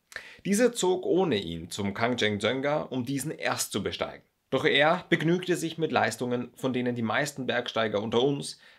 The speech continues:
nur träumen können. Schreckhorn, Aiguille Vert, Watzmann Ostwand, Mitte Legigrad am Eiger oder Großes Fischerhorn. Alles Leistungen, die er als Ersatzprogramm durchgezogen hat.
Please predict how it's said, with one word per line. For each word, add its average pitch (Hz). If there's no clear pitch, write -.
nur 127
träumen 92
können. -
Schreckhorn, 110
Aiguille 123
Vert, 113
Watzmann 131
Ostwand, -
Mitte 147
Legigrad 147
am 123
Eiger 85
oder 151
Großes 135
Fischerhorn. 90
Alles 160
Leistungen, 143
die 135
er 120
als 117
Ersatzprogramm 98
durchgezogen -
hat. -